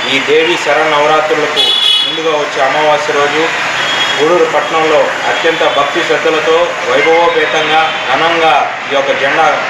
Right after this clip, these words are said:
నిర్వహించడం జరుగుతూ ఉంది. దీని యొక్క చరిత్ర, ప్రాశస్త్యం ఏమిటంటే, పూర్వం పంతొమ్మిది వందల నలభై ఐదు నలభై ఏడు ప్రాంతంలో కలరా, మసూచి వంటి అంటు రోగాలు ప్రబలిస్తున్న సమయంలో, ఆ రోజు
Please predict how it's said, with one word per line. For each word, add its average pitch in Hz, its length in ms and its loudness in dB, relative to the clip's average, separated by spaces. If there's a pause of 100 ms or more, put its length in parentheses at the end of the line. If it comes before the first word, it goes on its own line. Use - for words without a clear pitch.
(320)
నిర్వహించడం 147 720 0
జరుగుతూ 143 320 0
ఉంది. 139 340 -2 (1000)
దీని 165 120 0
యొక్క 151 160 0
చరిత్ర, 180 760 0
ప్రాశస్త్యం 165 540 -2
ఏమిటంటే, - 680 0 (760)
పూర్వం 185 400 2 (560)
పంతొమ్మిది 175 340 0
వందల 165 220 2
నలభై 156 460 2
ఐదు 160 200 2
నలభై 156 340 2
ఏడు 156 100 2
ప్రాంతంలో 160 720 0 (480)
కలరా, 160 460 2 (920)
మసూచి 170 480 0
వంటి 156 200 2
అంటు 147 260 0
రోగాలు 160 560 2 (520)
ప్రబలిస్తున్న 165 600 0 (420)
సమయంలో, 165 680 0
ఆ 151 60 2
రోజు 180 420 0